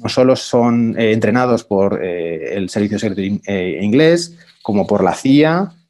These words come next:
sino que incluso llegan a hacer atentados y actos contra población civil.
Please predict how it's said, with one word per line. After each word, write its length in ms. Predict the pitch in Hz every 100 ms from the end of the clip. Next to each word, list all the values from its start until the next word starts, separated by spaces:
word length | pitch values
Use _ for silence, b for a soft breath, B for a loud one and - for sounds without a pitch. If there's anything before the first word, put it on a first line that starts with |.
| _
sino 340 | - 131 151
que 80 | 165
incluso 300 | 135 107 147
llegan 260 | 127 120 139
a 40 |
hacer 360 | 120 117 156 -
atentados 880 | 110 104 92 92 123 131 139 175 170
y 120 | 117
actos 280 | 104 - 165
contra 260 | 151 131 156
población 400 | 151 98 - 110
civil. 340 | - - 73